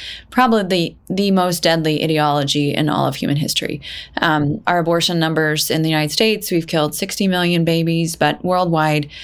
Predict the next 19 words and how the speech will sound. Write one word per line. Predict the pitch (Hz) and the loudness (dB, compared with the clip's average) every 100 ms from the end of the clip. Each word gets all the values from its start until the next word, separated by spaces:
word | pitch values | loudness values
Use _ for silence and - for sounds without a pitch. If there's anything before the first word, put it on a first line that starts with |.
| - - - | -16 -16 -4
even | 214 196 185 | 0 2 2
the, | - | 2
the | 190 | 0
Guttmacher | 190 170 170 165 | 2 2 2 2
Institute, | 156 156 - 165 | 0 0 -2 0
I | 147 | 0
think | 185 151 | 0 0
last | 170 165 165 | 0 0 0
year's | 160 160 | 0 0
numbers | 160 151 147 147 - | 0 0 0 0 -2
in | - 156 | -2 0
abortion | 147 151 147 147 147 | 0 2 0 0 0
worldwide | 143 147 147 147 143 139 143 | 0 0 0 0 0 0 0
was | 151 | -2
something | 147 165 156 | 0 0 0
like | 147 143 | 0 -2
seventy-two | - 151 147 147 143 143 - - 165 151 147 | -2 0 0 -2 -2 -4 -6 -4 -2 0 0
or | 143 | -2
three | 139 156 147 | -2 0 0